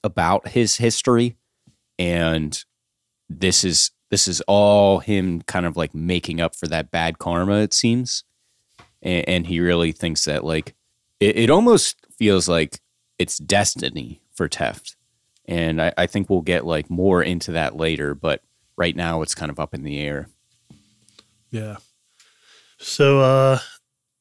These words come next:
Speaker 2: they make it out of the wagon yard, and I think that they have, like, twenty bundles of weeds about as thick as a handspan. So that's a significant amount of knobweed. And
Speaker 1: Yeah,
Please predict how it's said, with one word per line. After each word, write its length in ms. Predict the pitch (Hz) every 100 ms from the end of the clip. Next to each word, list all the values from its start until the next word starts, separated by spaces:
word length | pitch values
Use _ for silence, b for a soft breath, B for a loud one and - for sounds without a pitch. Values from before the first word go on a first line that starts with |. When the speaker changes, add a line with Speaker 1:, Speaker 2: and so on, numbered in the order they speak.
| _ _ -
Speaker 2:
they 260 | 160 156
make 260 | 147 156 151
it 140 | 151
out 160 | 143 139
of 60 |
the 80 | 131
wagon 340 | 120 127 127 123
yard, 340 | 117 117 120
and 160 | 117 113
I 60 |
think 220 | 113 139
that 300 | 135 127 120 - -
they 140 | 139 123
have, 200 | 123 120
like, 280 | 107 110 107 _ -
twenty 680 | - 135 127 135 135 135 135 -
bundles 640 | 139 127 127 135 139 127
of 360 | 131 123 123 120
weeds 360 | 123 123 127 117
about 260 | 117 120
as 120 | 117 -
thick 240 | 120 110
as 180 | 117 113
a 60 | 110
handspan. 640 | 120 117 113 - 127 127
So 180 | 123 120
that's 180 | 123 143
a 160 | 160
significant 580 | 135 - 127 120 123 117
amount 320 | 110 110 110 110
of 300 | 107 110 110 - -
knobweed. 640 | 123 110 117 113 104 110 110 _ _ _ _ _ _ _ _ -
And 540 | 123 117 113 110 123
Speaker 1:
Yeah, 220 | 101 85